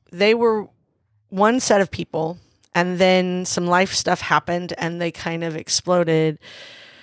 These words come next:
and they became to a kind of a whole different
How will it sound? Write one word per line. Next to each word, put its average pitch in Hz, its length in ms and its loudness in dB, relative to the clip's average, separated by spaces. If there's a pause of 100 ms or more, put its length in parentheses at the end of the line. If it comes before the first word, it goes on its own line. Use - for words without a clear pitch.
(200)
and 190 300 2
they 185 260 6
became 170 800 -2 (400)
to 165 600 2 (120)
a - 60 -12
kind 185 200 0
of 175 60 0
a 170 40 2
whole 165 240 0
different 160 400 -6